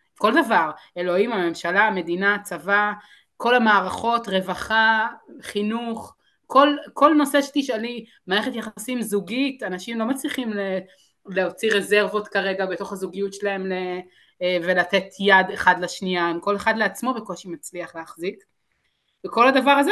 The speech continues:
ואני אומרת, אם אני הולכת למישהו שמ-, שמדריך אותי, אוקיי, ואולי זאת השאלה הכי גדולה שלי אלייך בפרק הזה,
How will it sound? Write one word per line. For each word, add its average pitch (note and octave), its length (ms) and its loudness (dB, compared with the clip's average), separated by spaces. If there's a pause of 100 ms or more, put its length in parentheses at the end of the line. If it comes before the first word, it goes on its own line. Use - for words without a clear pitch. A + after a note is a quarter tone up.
ואני G#3+ 180 0
אומרת, A#3+ 260 -2
אם A3+ 100 -4
אני A3 140 0
הולכת C4 360 2
למישהו B3 560 4
שמ-, G3 380 -4
שמדריך F#3 560 -2
אותי, C4+ 440 -6 (540)
אוקיי, C4+ 240 -2
ואולי B3 420 2 (420)
זאת G#3+ 160 -4
השאלה A#3 340 4
הכי A#3 140 2
גדולה G#3+ 300 2
שלי G3+ 380 -4
אלייך F#3+ 400 0
בפרק F#3 440 -8
הזה, C#3+ 180 -14